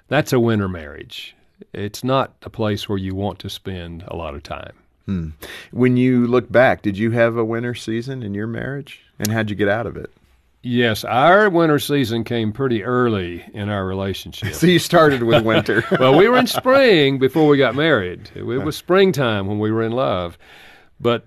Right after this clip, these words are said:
Speaker 1: I wasn't very long after the honeymoon that we began to come down, and it got cold at our house.
Speaker 2: Ah.
Speaker 1: So, yeah, we went through a s-, a pretty long winter season there, actually, when I knew nothing about winter or marriage. It was just, uh, I just knew this was not the way it was supposed to be, not what I'd hoped it was going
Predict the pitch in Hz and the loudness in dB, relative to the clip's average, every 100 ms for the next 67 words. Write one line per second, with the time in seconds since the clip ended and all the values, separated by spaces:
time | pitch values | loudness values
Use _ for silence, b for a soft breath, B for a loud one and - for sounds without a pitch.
0 | _ _ 120 120 135 151 165 170 170 156 | _ _ -2 0 2 2 2 2 2 2
1 | 151 135 139 127 107 104 107 107 98 107 | 2 4 4 4 2 0 -2 -4 -4 -2
2 | 113 98 92 90 90 92 95 110 104 107 | -2 -2 -4 -8 -8 -8 -4 -2 -2 -4
3 | 95 92 104 92 101 101 95 92 95 101 | -4 -6 -6 -4 -4 -4 -4 -6 -6 -6
4 | 101 104 76 - 92 85 82 82 80 78 | -6 -8 -8 -10 -10 -10 -12 -14 -14 -12
5 | 87 80 73 - - - _ 101 82 73 | -12 -12 -14 -14 -18 -20 _ -12 -12 -16
6 | _ - 101 92 90 85 101 110 107 101 | _ -6 -4 -4 -8 -6 -4 -2 -2 -6
7 | 101 90 90 - 117 90 87 - 190 220 | -8 -8 -12 -14 -12 -12 -14 -8 -6 -2
8 | 156 127 110 131 113 - 131 131 95 90 | -2 0 0 2 0 2 2 4 0 -6
9 | 87 87 82 - - 82 - B B - | -10 -10 -10 -10 -12 -12 -14 B B -4
10 | 113 120 113 110 117 135 107 95 92 82 | 0 2 2 2 4 2 2 -4 -6 -8
11 | - 104 113 107 104 95 110 110 85 82 | -8 -2 -2 0 -2 0 2 2 -2 -8
12 | 85 90 - 143 95 90 101 95 - - | -12 -12 -12 -10 -10 -6 -6 -6 -10 -12
13 | 90 87 98 98 - 95 95 92 98 92 | -10 -8 -8 -6 -6 -6 -6 -6 -6 -6
14 | 90 98 107 107 95 98 90 92 - - | -6 -2 -2 -2 -4 -4 -4 -8 -12 -10
15 | 90 82 87 87 82 90 90 - 90 85 | -10 -10 -12 -12 -12 -8 -8 -8 -8 -8
16 | 85 - 110 107 87 87 - 85 | -10 -8 -6 -6 -10 -16 -18 -18